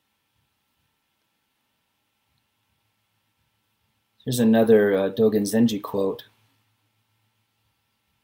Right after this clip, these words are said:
Interesting. He says, "Moment by moment, a thought appears and disappears without abiding." It's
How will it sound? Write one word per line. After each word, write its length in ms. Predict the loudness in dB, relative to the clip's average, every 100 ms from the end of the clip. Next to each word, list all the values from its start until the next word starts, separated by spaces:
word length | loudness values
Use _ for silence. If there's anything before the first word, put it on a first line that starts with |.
| _ _ _ _ _ _ _ _ _ _ _ _ _ _ _ _ _ _ -16
Interesting. 720 | -14 -10 -10 -8 -6 -8 -10 _ _ _ _ _ _
He 100 | -10
says, 520 | -6 0 4 4 2
"Moment 360 | 0 4 4 4
by 180 | 4 4
moment, 440 | 6 6 4 2
a 80 | -2
thought 560 | -10 0 6 6 4 -12 _ _ _ _ _ -20
appears 800 | -16 -2 2 2 2 -2 -4 -6 -2
and 120 | -2
disappears 680 | 0 -2 -4 0 2 2 -2
without 380 | -4 0 2
abiding." 520 | 2 0 0 0 -4 -16 _ _ _ _ _ _ _ _ _ _ _ _ _ _ _ _ _ _ _ _ _ _ _ _ _ _ _ _ _ _ _ _ _ _ -18
It's 280 | -16 -16